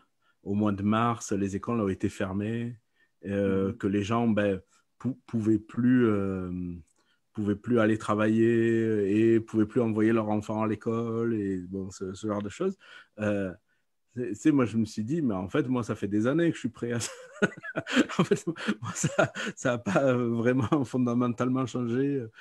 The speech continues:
Speaker 1: ma vie, puisque moi, avoir des enfants à la maison et ne pas partir travailler quelque part, euh,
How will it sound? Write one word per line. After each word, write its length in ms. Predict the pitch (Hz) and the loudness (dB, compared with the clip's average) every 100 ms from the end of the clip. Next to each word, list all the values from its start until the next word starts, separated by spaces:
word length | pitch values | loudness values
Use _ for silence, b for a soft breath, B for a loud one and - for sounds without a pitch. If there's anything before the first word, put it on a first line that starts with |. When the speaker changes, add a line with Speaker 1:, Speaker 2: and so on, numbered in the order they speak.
| B - | B -4
Speaker 1:
ma 80 | 117 | 2
vie, 140 | 180 | 2
puisque 280 | 202 247 135 | 2 0 2
moi, 260 | 127 139 | 2 2
avoir 240 | 127 123 127 | 2 0 0
des 100 | 117 | -2
enfants 300 | 110 - 127 | -4 -6 -4
à 40 | |
la 100 | 113 | -2
maison 500 | 117 113 123 127 127 | -2 0 0 -2 -2
et 200 | 110 107 | -2 -2
ne 140 | 104 104 | -2 -6
pas 380 | - 123 113 - | -4 -4 -4 -8
partir 340 | 117 - 120 | -10 -6 -8
travailler 420 | - 107 113 123 | -6 -6 -4 -4
quelque 240 | 120 107 110 | -4 -6 -8
part, 360 | 123 151 156 _ B B B | -8 -8 -10 _ B B B
euh, 460 | 110 104 104 101 98 | -8 -4 -2 -2 -2